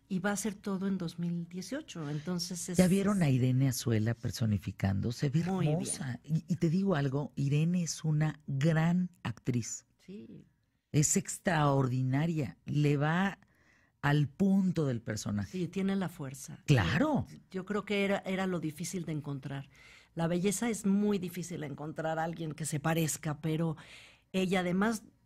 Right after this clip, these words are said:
Speaker 1: de que es muy bella, tiene una fuerza escénica y un talento impresionante.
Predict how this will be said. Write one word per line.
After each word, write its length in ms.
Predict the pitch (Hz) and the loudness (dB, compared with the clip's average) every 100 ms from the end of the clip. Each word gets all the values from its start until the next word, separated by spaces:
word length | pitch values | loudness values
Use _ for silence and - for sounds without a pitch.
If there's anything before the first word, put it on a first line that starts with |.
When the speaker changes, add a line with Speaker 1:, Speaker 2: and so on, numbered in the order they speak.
| _ | _
Speaker 1:
de 180 | 156 147 | -12 -4
que 120 | 175 | -4
es 100 | - | 2
muy 380 | 180 214 240 202 | 4 4 2 0
bella, 520 | 185 180 175 190 196 | -2 -4 -2 -4 -4
tiene 280 | 202 196 190 | -2 0 2
una 180 | 175 156 | 0 -4
fuerza 680 | - 160 147 - 165 170 - | -6 -8 -8 -10 -12 -12 -14
escénica 880 | 151 - 151 151 147 156 151 - - | -14 -10 -8 -8 -10 -10 -10 -10 -10
y 360 | 151 151 151 | -10 -6 -4
un 420 | 156 165 160 160 143 | 0 0 0 -2 -4
talento 760 | 143 151 165 165 147 160 156 - _ _ _ 156 | -4 -2 -2 -2 -2 -4 -8 -10 _ _ _ -10
impresionante. 960 | 156 139 139 - 139 127 107 - | -10 -10 -12 -10 -10 -8 -10 -14